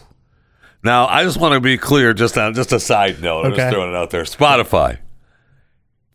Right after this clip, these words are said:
Speaker 1: give me twenty-five million dollars.
Speaker 2: I was gonna say, Jeff,
Speaker 1: I'll
Speaker 2: like,
Speaker 1: do a podcast. I'll figure out a way to do a show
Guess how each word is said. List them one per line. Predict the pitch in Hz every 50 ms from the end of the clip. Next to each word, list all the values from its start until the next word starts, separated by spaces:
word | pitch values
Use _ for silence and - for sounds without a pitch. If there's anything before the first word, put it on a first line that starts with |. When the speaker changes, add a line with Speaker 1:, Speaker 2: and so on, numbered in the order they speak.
| _ _ -
Speaker 1:
give | - 147 156 123 127 123
me | 131 127 120
twenty-five | - - 107 110 104 101 95 - 107 92 87 87 80
million | 87 85 82 80 -
dollars. | 247 - - 69
Speaker 2:
I | 67 69
was | -
gonna | - 277 277 262 247
say, | - - - 247 226 214 196
Jeff, | 175 147 - 185 180 -
Speaker 1:
I'll | 123 151 165 175 180
Speaker 2:
like, | 175 180 185
Speaker 1:
do | 156 156 151
a | 143 135
podcast. | - - 139 131 135 120 - 127 120 120 117 117 -
I'll | - - 151 185 190
figure | 185 - 208 202 170 170 165 160
out | 156 147
a | 139
way | 135 135 135 135
to | 123 123
do | 113 117 123 120
a | 117 110
show | - - 120 113 110 107 104 95